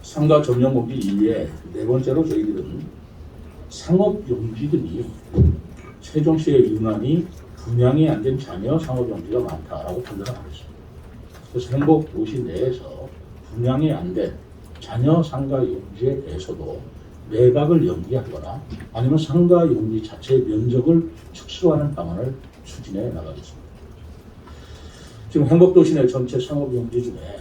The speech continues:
사십팔 점 칠 퍼센트인 칠십사만 사천이백사십구 평방미터가 공급을 앞두고 있는 상태입니다만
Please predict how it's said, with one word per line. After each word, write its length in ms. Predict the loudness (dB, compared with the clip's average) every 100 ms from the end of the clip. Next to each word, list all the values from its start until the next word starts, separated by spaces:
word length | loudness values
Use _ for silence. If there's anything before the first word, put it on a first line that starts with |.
| -16
사십팔 720 | -12 -10 -8 -10 -8 -8 -4
점 260 | -2 -2
칠 240 | -4 -6 -6 -4
퍼센트인 760 | -4 -4 -8 -8 -6 -4 -6
칠십사만 800 | -4 -4 -2 -2 -4 -6 -4 -6 -12 -18 -20 -20 -18
사천이백사십구 1500 | -6 -6 -6 0 0 0 -4 -4 -2 -2 -4 -12 -10 -10 -4
평방미터가 720 | 0 0 0 -6 -10 -10 -10 -12 -20 -20 -20 -16 -14 -4
공급을 420 | 2 4 6 4
앞두고 380 | 0 -2 -2 0
있는 280 | -4 -6 -10
상태입니다만 640 | -14 -16 -16 -12 -10 -10